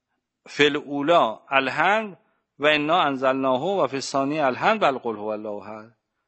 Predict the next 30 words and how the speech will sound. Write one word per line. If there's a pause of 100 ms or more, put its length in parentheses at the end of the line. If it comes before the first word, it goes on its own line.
(160)
در
همه
نمازهای
پنجگانه (520)
امام
رضا
علیه
السلام (360)
در
نما-،
رکعت
اول
سوره
انا
انزلنا
رو
می‌خونده، (440)
در
رکعت
دوم
سوره (520)
قل
هو
الله
احد
رو
می‌خونده، (520)
الا
فی
الغدات